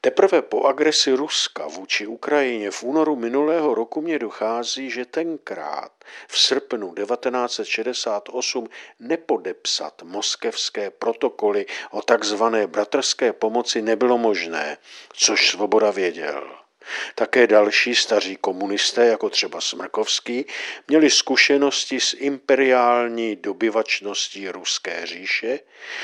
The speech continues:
pro niž nastolení komunismu není cílem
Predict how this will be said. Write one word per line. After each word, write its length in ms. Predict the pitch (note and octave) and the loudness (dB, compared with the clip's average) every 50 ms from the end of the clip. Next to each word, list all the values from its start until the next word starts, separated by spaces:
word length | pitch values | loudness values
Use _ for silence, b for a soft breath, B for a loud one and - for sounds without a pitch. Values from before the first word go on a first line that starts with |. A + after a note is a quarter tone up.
| B B B B _ | B B B B _
pro 200 | - B2+ C3+ C#3 | 4 6 6 4
niž 520 | C3+ C3+ C3+ C3 A#2+ - - - - - _ _ - | 4 0 -4 -4 -4 -4 -4 -6 -8 -10 _ _ -8
nastolení 720 | G2+ A#2+ B2+ - - - - C3+ B2+ B2+ B2 A#2+ A#2 G#2 | -6 -4 -4 -4 -4 -4 -2 -2 -2 -2 -4 -4 -8 -8
komunismu 600 | - - B2 A#2+ B2 A#2+ A#2+ A2+ G#2 G#2+ G#2 A2+ | -6 -6 -4 -4 -4 -4 -4 -6 -6 -8 -8 -6
není 300 | A2 A2 G#2 G2+ G2+ F#2+ | -6 -6 -6 -8 -10 -8
cílem 680 | F2+ - - G#2+ G#2+ G#2 A#2+ B2 C3 C3+ C#3 D3+ E3 | -6 -6 -6 -6 -6 -4 -2 -2 -2 -2 -4 -10 -16